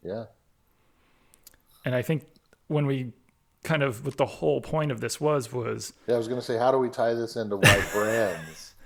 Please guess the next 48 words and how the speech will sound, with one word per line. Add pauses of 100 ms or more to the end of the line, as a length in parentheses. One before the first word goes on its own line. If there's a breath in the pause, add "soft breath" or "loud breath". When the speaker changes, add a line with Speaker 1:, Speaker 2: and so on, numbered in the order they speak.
Speaker 2:
<laughs>
to,
to
Speaker 1:
need
to
Speaker 2:
rambling. (300)
Speaker 1:
<laughs>
Speaker 2:
It's, (180)
well,
from
keyword
research
for
how
many,
how
you
phrase
things,
your
copy, (460 loud breath)
um,
on
a
landing
page,
your
copy
for
your
product
pages,
your
product
for,
you
know,
services. (440 loud breath)
Like,
depending
on
where
you
are
and
what
you
sell,